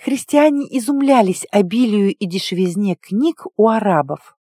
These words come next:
пока не переняли у них этого искусства.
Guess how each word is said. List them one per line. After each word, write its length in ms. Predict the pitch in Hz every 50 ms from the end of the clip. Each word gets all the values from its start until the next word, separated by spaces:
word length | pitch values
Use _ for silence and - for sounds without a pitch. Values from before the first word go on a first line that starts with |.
| _ _ _ _ _ _ _ -
пока 260 | 226 208 - - 240
не 160 | 220 202 196
переняли 640 | - - 185 - 175 165 175 214 269 294 302 262 233
у 80 | 202
них 220 | 185 170 165 156 - _ _ _ _ _ _ _ _ -
этого 380 | 202 220 214 - 202 208 202
искусства. 600 | 185 - - _ - 147 - - _ 139 131 127